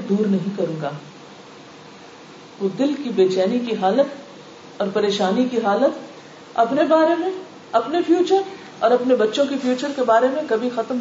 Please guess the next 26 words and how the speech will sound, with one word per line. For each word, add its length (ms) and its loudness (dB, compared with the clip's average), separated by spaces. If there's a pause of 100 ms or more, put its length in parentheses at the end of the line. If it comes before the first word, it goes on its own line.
ہوگی 200 -6
ہی 200 -6
نہیں، 180 -6 (680)
چاہے 260 0
جتنا 440 -4
کچھ 140 0
بھی 180 -4
تم 120 -2
سمیٹ 360 -2
لو، 120 -6 (500)
جو 240 2
کچھ 180 -2
بھی 100 -4
اکٹھا 400 -2
کر 140 0
لو۔ 140 -4 (2000)
اس 160 -8
کے 80 2
برعکس 400 0 (640)
اگر 260 0
کوئی 120 0
شخص 340 -6 (1700)
اپنے 360 -2
دنیاوی 380 2 (100)
کام 220 0
کاج، 380 -4